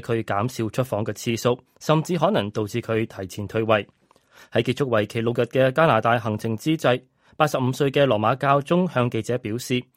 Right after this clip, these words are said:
年齡同身體虛弱導致佢作出呢啲決定。烏克蘭呼籲國際紅十字會同聯合國介入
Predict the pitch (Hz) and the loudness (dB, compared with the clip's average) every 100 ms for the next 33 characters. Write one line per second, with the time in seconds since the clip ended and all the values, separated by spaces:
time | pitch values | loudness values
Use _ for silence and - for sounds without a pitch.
0 | _ - _ 139 135 135 135 135 135 208 | _ -20 _ 2 4 4 4 2 2 0
1 | 214 131 131 185 170 135 131 _ - 107 | 2 0 0 0 4 2 2 _ -8 -6
2 | - 113 110 104 104 98 - 107 107 110 | -4 -6 -4 -4 -4 -6 -4 -6 -4 -6
3 | - 107 98 95 - _ _ _ _ _ | -6 -6 -6 -6 -10 _ _ _ _ _
4 | _ - _ _ _ _ _ _ _ _ | _ -20 _ _ _ _ _ _ _ _
5 | _ _ _ _ - 117 120 107 104 - | _ _ _ _ -8 2 4 4 0 -2
6 | 139 123 123 120 123 113 110 113 120 - | -2 0 0 2 0 0 -4 -2 -4 -4
7 | - 127 123 120 135 175 - - 127 123 | -4 -2 -2 -2 -2 -2 -8 0 2 2
8 | 117 147 - 160 - 170 165 | 2 2 2 2 4 2 2